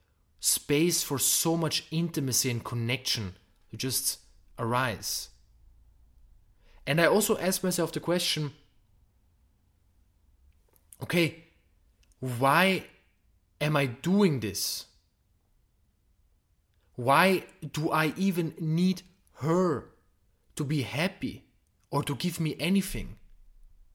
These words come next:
I realized what an incredible selfish mindset and approach that was from me. Because when I am not filling my own cup, I'm automatically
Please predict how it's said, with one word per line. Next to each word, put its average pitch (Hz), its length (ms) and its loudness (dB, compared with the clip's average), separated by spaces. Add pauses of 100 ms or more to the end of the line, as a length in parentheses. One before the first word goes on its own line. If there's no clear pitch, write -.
(540)
I 135 100 2
realized 175 720 2
what 143 180 0
an 143 100 0
incredible 156 420 -2
selfish - 580 -2
mindset 123 800 -2 (400)
and 127 140 -2
approach 175 520 2
that 120 140 -2
was 104 460 -2 (400)
from 110 260 -6
me. 98 240 -8 (320)
Because 165 340 2 (1300)
when 139 240 -4
I 170 160 4
am 220 100 6
not 202 140 4
filling 180 220 2
my 160 80 2
own 156 220 2
cup, - 380 -2 (580)
I'm 143 200 -2
automatically 151 1000 0